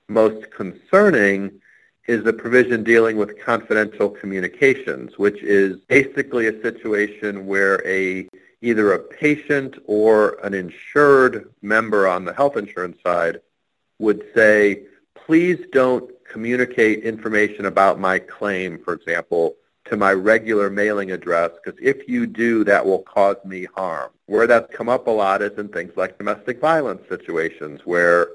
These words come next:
a wife is on the husband's insurance plan and there's a medical treatment that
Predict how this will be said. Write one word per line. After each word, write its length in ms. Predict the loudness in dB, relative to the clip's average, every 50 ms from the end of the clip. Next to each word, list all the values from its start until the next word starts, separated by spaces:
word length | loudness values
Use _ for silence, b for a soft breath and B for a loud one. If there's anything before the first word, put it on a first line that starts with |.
| -14 _ -8 -4
a 100 | -4 -4
wife 520 | -2 2 4 4 4 4 4 0 -2 -6
is 180 | -8 -6 -4 -2
on 280 | -2 -2 0 -2 -4
the 60 | -4
husband's 460 | -4 -2 -2 -2 -2 -4 -6 -6 -6 -10
insurance 480 | -12 -6 0 2 2 2 2 -2 -6 -10 -2
plan 480 | 0 0 2 4 4 4 4 2 2
and 160 | 0 -4 -2 -2
there's 240 | -2 -2 -2 -4
a 60 | -6 -6
medical 400 | -4 -2 -2 -2 -4 -6 -8 -10
treatment 460 | -10 -14 -16 -12 -8 -8 -8 -8 -10 _
that 180 | -8 -8 -8 -8